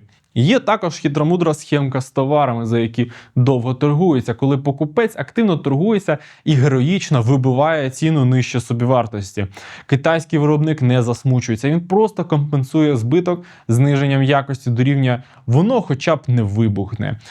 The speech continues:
Формально всі умови договору виконано, але товар може виявитися зовсім не таким, як ви очікували. Тепер про цінові фокуси, які зробили б заздрісним навіть Девіда Копперфільда. Найпростіша, але геніальна схема.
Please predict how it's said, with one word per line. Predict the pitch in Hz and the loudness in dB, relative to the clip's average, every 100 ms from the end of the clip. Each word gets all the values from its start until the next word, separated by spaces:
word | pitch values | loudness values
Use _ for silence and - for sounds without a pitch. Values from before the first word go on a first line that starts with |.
| - | -10
Формально | - 180 294 262 | 0 2 2 0
всі | 180 - 214 | -4 0 2
умови | 190 196 165 | 2 2 2
договору | 147 160 156 147 123 | 2 2 2 2 2
виконано, | 131 135 123 104 101 107 120 | 2 0 -2 -4 -2 -2 0
але | 117 127 127 120 - _ | 0 0 -2 -4 -14 _
товар | 135 135 170 | 0 2 2
може | 156 131 123 | 0 0 0
виявитися | 131 131 123 120 123 123 | 2 2 2 -2 -4 -2
зовсім | 117 131 156 127 123 | 0 2 0 0 0
не | 113 | 0
таким, | 104 113 147 156 156 | 0 -2 -2 -4 -2
як | 110 113 - | 0 0 0
ви | 113 | 0
очікували. | 110 - 110 110 104 104 110 - - - - | 0 -2 -4 -2 -2 -2 -6 -14 -20 -20 -6
Тепер | 151 208 220 | 0 2 0
про | 170 | -2
цінові | 151 147 135 139 | -2 0 0 0
фокуси, | 127 123 110 104 - | -2 -4 -4 -10 -4
які | 104 113 117 | -2 0 0
зробили | 104 117 120 175 170 | 0 0 0 2 2
б | 117 | 0
заздрісним | 110 139 113 107 - 117 | 0 0 0 -4 -4 -2
навіть | 117 113 107 107 | 0 0 -2 0
Девіда | 117 113 107 110 | 0 0 -2 -4
Копперфільда. | - 113 110 107 - 131 107 104 104 - - - - | -4 -4 -4 -4 -2 0 0 -2 -6 -20 -20 -6 0
Найпростіша, | 170 185 180 170 - 233 240 151 | 2 2 -2 -4 0 0 2 0
але | 123 127 131 123 - _ | 0 0 -2 -4 -8 _
геніальна | 113 127 156 165 139 110 104 | -2 0 2 2 0 -2 -6
схема. | - - 104 101 | -8 -4 -2 -2